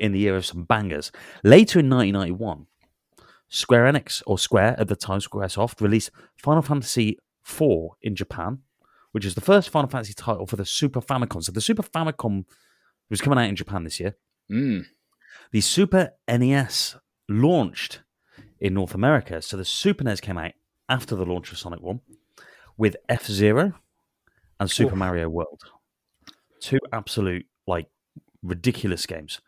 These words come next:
Speaker 2: What a launch.
Speaker 1: The Le-, The Legend of Zelda, A Link to the Past launches in Japan. One of your favourite games of all time.
Speaker 2: Oh, yes. Oh, yes.
Speaker 1: Road Rash came out on the Genesis.
Speaker 2: Good game.
Speaker 1: Yeah, Road Rash is good, but it's not fucking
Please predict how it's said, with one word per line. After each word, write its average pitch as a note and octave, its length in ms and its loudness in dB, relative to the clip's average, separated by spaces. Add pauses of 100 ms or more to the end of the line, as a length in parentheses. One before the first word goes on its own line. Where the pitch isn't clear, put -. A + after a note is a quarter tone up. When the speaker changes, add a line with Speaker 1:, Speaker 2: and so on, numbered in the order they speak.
(140)
Speaker 2:
What E3 180 4
a - 20 0
launch. A#2+ 280 0
Speaker 1:
The A#2 60 8
Le-, - 760 0
The B2 80 8
Legend F#3 360 6
of C#3+ 40 0
Zelda, B2 500 0 (200)
A G#2 60 2
Link G#2+ 220 2
to - 120 -10
the G2 80 -6
Past - 680 -6
launches G2+ 360 -2
in F2 80 -6
Japan. E2+ 320 -8
One G2+ 120 -4
of F#2 60 -2
your C3+ 140 2
favourite F#2 320 0
games E2 220 -6
of D#2+ 80 -10
all E2 80 -10
time. G2 280 -6 (240)
Speaker 2:
Oh, A#2+ 200 -2
yes. - 520 -4 (240)
Oh, G#2 140 -8
yes. - 460 -10 (760)
Speaker 1:
Road C3 320 6
Rash E3+ 340 -2
came C3 200 2
out B2+ 60 -2
on A#2 60 -6
the A#2+ 60 -2
Genesis. B2 560 -2 (680)
Speaker 2:
Good G2+ 100 -10
game. A#2 240 -2 (880)
Speaker 1:
Yeah, - 180 -2
Road E3+ 160 4
Rash C3 200 2
is F2+ 80 -8
good, D3+ 200 4
but F2+ 100 -2
it's - 120 -6
not A#2 300 0 (720)
fucking F#2 480 -6